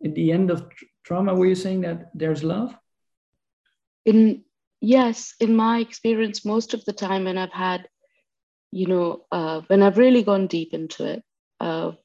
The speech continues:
Speaker 2: whether it was, I don't know, childhood experience or whether it was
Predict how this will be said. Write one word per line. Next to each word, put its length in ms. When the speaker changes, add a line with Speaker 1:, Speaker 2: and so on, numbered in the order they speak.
Speaker 2:
whether 260
it 260
was, 340
I 120
don't 160
know, 120
childhood 460
experience 880
or 40
whether 220
it 160
was 320